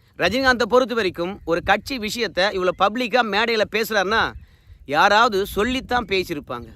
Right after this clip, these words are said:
"அது யாருன்னு எனக்கு தெரியும்," அப்படின்னு சொன்னாராம். "சொல்லுங்க யார் சொன்னாங்க?" அப்படின்னுட்டு. ஏவா வேலு அவர்கள் சொல்லி கொடுக்காம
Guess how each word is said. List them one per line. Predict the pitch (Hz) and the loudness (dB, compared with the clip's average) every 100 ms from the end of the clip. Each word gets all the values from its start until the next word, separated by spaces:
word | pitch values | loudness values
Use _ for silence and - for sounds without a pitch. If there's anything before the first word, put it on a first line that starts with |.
| - - | -16 -2
"அது | 190 214 | 0 4
யாருன்னு | 196 233 247 | 6 6 4
எனக்கு | 180 165 139 | -2 -4 -6
தெரியும்," | 151 151 120 113 - - - - | -4 -4 -6 -12 -18 -18 -20 -10
அப்படின்னு | - 151 156 175 | -4 -2 -4 -6
சொன்னாராம். | 143 123 110 117 _ - | -8 -10 -14 -18 _ -20
"சொல்லுங்க | - 220 262 247 196 | 0 2 4 2 2
யார் | 151 160 233 220 | 4 6 6 4
சொன்னாங்க?" | 196 175 160 | 0 0 0
அப்படின்னுட்டு. | 156 135 143 127 - - - - - - 143 | -2 -2 -6 -6 -12 -20 -20 -20 -20 -4 4
ஏவா | 214 240 233 | 6 6 6
வேலு | 202 214 240 | 4 2 2
அவர்கள் | 214 202 190 | 0 -2 -2
சொல்லி | 208 226 | -4 -4
கொடுக்காம | 202 208 196 190 165 196 | -2 -2 -2 -2 0 -2